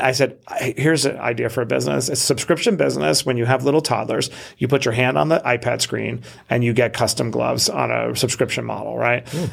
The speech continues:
Speaker 1: And, like, and now I can do it because of the iPad, right? Like,
Speaker 2: I see.
Speaker 1: I went far down the rabbit hole. This was a not good idea. <laughs>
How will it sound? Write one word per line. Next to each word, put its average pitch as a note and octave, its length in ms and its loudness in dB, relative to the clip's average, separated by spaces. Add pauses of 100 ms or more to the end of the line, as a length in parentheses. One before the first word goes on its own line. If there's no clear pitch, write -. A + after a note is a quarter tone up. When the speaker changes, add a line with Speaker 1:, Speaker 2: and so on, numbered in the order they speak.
(120)
Speaker 1:
And, B2+ 120 2
like, A#2+ 220 2
and B2+ 160 -2
now B2+ 160 4
I C3+ 80 4
can C#3+ 140 0
do E3 120 6
it - 60 0
because B2+ 260 0
of A#2 60 -2
the A#2+ 100 2
iPad, G#2+ 440 -4
right? A#2 280 -4
Like, C3 140 2
Speaker 2:
I - 20 2
see. G2+ 220 -4 (180)
Speaker 1:
I D3 80 0
went F#3 160 2
far F#3 220 4
down F3 160 2
the D#3 80 -2
rabbit C#3 240 2
hole. A#2+ 280 -6 (280)
This E3+ 180 0
was A3+ 160 2
a D#3 80 4
not B2+ 420 -2
good A#2 180 -2
idea. A#2 560 -4 (520)
<laughs> G#3+ 540 2